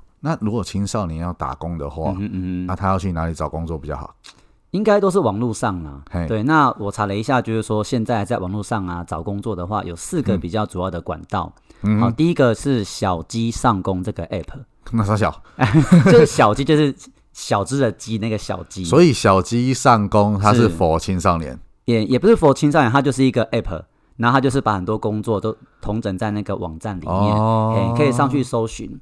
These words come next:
Speaker 2: 那因为它这个是有经-，
Speaker 1: 嘿。
Speaker 2: 公司在经营嘛，
Speaker 1: 是。
Speaker 2: 所以那个工作其实就经过筛选还有把关。
Speaker 1: 嘿。
Speaker 2: 嘿，所以可能家长也可以跟孩子一起找啊，这样就比较不会遇到那种奇怪的打工的案件。
Speaker 1: 嗯。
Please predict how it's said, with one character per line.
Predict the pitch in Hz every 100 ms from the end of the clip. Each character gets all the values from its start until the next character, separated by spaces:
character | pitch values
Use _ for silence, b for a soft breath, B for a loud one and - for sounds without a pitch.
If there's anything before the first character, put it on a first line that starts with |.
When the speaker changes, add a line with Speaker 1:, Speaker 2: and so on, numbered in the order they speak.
| b b b
Speaker 2:
那 | 151
因 | 175
为 | 160
它 | 170
这 | 156
个 | 151
是 | 151 131
有 | 92
经-， | - -
Speaker 1:
嘿。 |
Speaker 2:
公 | 139 135
司 | -
在 | 123 113
经 | 107 107
营 | 82
嘛， | 80 78 -
Speaker 1:
是。 | - 104
Speaker 2:
所 | 160
以 |
那 | 147
个 | 143
工 | 131 135 131
作 | 135
其 | 110 110
实 |
就 | 110
经 | - 104
过 | 104
筛 | - 110 104
选 | 95
还 | 87 90
有 | 90
把 | 87 73
关。 | - 85 78 78
Speaker 1:
嘿。 | 98 85 -
Speaker 2:
嘿， | 110
所 | 98 135
以 |
可 | 104
能 | 98
家 | 123 123
长 | 110 95
也 | 87
可 |
以 | 110
跟 | 110
孩 | 95 87
子 | 101
一 |
起 | 117 98
找 | - 98 85
啊， | 87 85 - b
这 | -
样 | 104
就 | 82
比 | 90
较 | - 127 113
不 | 98
会 | 110 107
遇 | 113
到 | 101 104
那 | 104
种 | 85
奇 | - 92
怪 | 131 101
的 |
打 | 87 78
工 | 80 87
的 | 87
案 | 80
件。 | 76 95
Speaker 1:
嗯。 | -